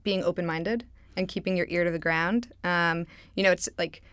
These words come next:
it's great to listen to people who have P H Ds and are super, you know, established,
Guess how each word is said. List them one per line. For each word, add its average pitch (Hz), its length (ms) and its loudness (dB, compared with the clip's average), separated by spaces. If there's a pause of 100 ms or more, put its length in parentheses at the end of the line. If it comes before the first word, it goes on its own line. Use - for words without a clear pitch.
(100)
it's 214 140 2
great 269 260 4
to - 100 -2
listen 233 260 2
to 226 80 0
people 208 320 0
who 196 180 2
have 196 240 -2
P 202 140 0
H 185 220 0
Ds 185 440 2
and 175 100 -2
are 175 80 -2
super, 175 720 0
you 175 100 -4
know, 160 200 -6
established, 180 760 0